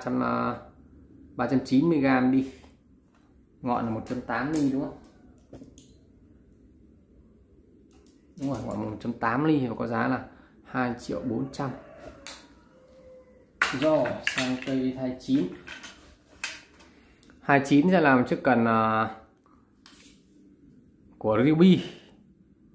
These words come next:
sản xuất tại Hàn Quốc, có chiều dài là bốn mét rưỡi đọt một. Con này thì ngoại hình khá là đẹp, bắt mắt do là nó được làm kiểu sơn phủ bóng màu gold đấy. Đấy, sơn màu gold rất là đẹp.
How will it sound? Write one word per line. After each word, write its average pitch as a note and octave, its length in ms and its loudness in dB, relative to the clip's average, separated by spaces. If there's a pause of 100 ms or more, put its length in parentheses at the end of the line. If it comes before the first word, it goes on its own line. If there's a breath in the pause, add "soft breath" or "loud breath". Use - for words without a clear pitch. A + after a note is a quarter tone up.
(240)
sản G2+ 200 -4
xuất D#3 200 0
tại - 100 0
Hàn A2 260 2
Quốc, F3 260 6
có D3 60 2
chiều A#2+ 200 0
dài A#2 160 4
là A#2 60 0
bốn C3 200 4
mét E3 100 2
rưỡi D#3+ 160 2
đọt C3+ 200 2
một. A#2+ 340 4 (160)
Con C#3 140 0
này A2+ 240 4
thì A#2 60 -2
ngoại A2+ 240 0
hình A2 240 -2
khá C3+ 120 -2
là D#3 80 2
đẹp, - 340 0
bắt D#3+ 140 0
mắt F3+ 160 4 (260)
do C3 160 0
là A#2 100 0
nó B2 480 -2 (460 loud breath)
được A#2 300 -2
làm A2 340 0
kiểu F#2+ 160 -6
sơn C3 320 4
phủ A#2+ 160 -4
bóng B2 340 0
màu A2 300 2
gold C#3 280 6
đấy. D#3 120 -4 (1400 soft breath)
Đấy, B2 280 -4
sơn C3+ 300 2
màu A#2 140 4
gold C3+ 300 4 (180)
rất C#3 140 -4
là C3 80 0
đẹp. A2+ 200 -2